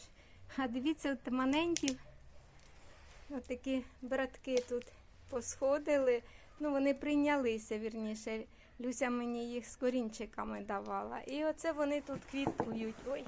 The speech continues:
перечепилася через цю цеглину. Дивіться, які гарні. Маленькі-маленькі.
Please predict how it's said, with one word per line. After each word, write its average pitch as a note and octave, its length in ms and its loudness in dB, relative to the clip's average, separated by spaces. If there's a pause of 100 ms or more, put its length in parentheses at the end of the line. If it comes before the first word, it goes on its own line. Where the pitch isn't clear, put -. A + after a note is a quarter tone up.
(160)
перечепилася A#3 800 2
через G#3+ 340 -4
цю A3 160 -8
цеглину. C4+ 480 -2 (960)
Дивіться, B3+ 400 0
які B3 240 0
гарні. A#3+ 440 2
Маленькі-маленькі. D4 1160 4